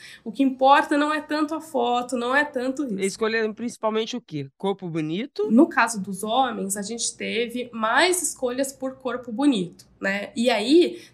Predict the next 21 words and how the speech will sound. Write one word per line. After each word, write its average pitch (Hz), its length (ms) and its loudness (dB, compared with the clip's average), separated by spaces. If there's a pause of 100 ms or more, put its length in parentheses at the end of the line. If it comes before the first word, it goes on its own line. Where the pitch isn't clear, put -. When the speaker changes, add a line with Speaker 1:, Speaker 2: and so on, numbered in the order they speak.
(120)
Speaker 1:
em 381 220 10
seguida, 220 640 -2
fotos 262 520 -2
legais. 269 640 -4 (180)
Isso 320 420 6
soma 262 440 0
já 240 220 -2
quase 269 440 0
sessenta 359 640 0
por 320 140 -8
cento 262 260 -2
das 226 160 -8
respostas 214 580 -8
dos 220 160 -12
homens. 170 380 -10
Então, 202 200 -6
sessenta 262 380 -2
por 294 140 -10
cento 262 240 -6
dos 208 180 -10
homens 269 520 -2